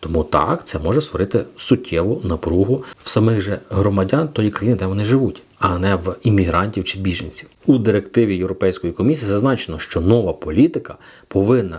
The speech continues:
регулюватися принципом солідарності та справедливого розподілу відповідальності. Так, але я думаю, що це працювати не буде, і просто деякі країни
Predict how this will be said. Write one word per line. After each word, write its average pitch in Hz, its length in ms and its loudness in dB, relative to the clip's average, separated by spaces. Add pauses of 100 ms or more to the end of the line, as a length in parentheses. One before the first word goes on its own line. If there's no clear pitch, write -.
регулюватися 82 720 -2
принципом 104 560 -2
солідарності 101 760 0 (380)
та 185 140 2
справедливого 123 880 2
розподілу 87 760 -2 (320)
відповідальності. 113 800 0 (960)
Так, 175 320 2
але 107 240 0
я 127 120 4
думаю, 127 280 -2
що - 140 -8
це 101 140 -4
працювати 95 500 0
не 95 100 0
буде, 120 480 2
і 92 380 -6
просто 98 400 0 (240)
деякі 82 300 0
країни 110 460 2